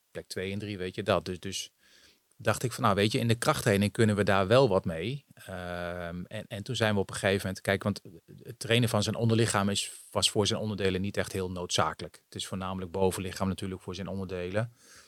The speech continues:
Maar de landing is daarentegen wel heel belangrijk. En, ehm, en, en toen zijn we op een gegeven moment een soort van een, van een excentrisch protocol zijn we gaan hanteren. Waarbij hij,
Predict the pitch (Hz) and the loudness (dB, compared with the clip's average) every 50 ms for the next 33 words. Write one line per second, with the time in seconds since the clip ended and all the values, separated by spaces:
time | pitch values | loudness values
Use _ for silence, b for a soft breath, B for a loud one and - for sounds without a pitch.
0 | b b _ - 113 104 113 107 110 120 151 160 123 101 101 87 - 98 90 92 | b b _ 0 2 4 6 6 6 6 6 6 4 4 2 0 2 2 2 2
1 | 90 85 - 101 92 90 - 101 113 117 110 107 101 98 90 92 87 85 90 87 | 0 -2 -2 -4 -4 -4 0 2 4 4 4 4 2 0 0 -4 -6 -6 -6 -8
2 | 90 87 87 - - _ _ B B B B B B B B B B B _ _ | -10 -12 -12 -16 -20 _ _ B B B B B B B B B B B _ _
3 | - 117 107 104 104 101 101 101 98 95 98 98 95 95 95 95 95 95 - _ | 0 4 4 6 6 6 6 6 6 6 6 6 4 4 4 2 2 0 -4 _
4 | _ _ _ _ _ _ _ _ _ _ _ - 113 98 98 85 107 101 - 131 | _ _ _ _ _ _ _ _ _ _ _ -6 -4 -2 -2 -2 -4 -4 -4 -2
5 | 110 123 120 117 110 107 - - - - 110 110 107 - 104 - 107 - - - | 0 2 4 4 4 4 2 2 2 4 4 4 4 2 0 0 0 0 2 4
6 | 104 101 95 - - 98 98 101 95 80 98 - - 104 98 95 - - - - | 4 4 4 4 2 4 4 4 2 0 -2 -4 -2 0 0 0 0 0 2 2
7 | - 117 107 107 - 113 98 - - _ _ - 104 101 95 - - - 120 117 | 4 4 4 2 2 -2 -4 -4 -6 _ _ 0 2 2 2 0 2 6 8 8
8 | 127 117 - 120 101 95 92 - - 92 90 90 92 92 - - 101 85 85 82 | 8 8 6 4 2 2 0 2 2 2 2 0 -2 -4 -6 -8 -8 -8 -4 0
9 | 113 110 101 92 85 87 92 90 90 90 95 95 90 90 95 | 0 0 2 2 2 2 2 4 4 2 2 2 2 2 0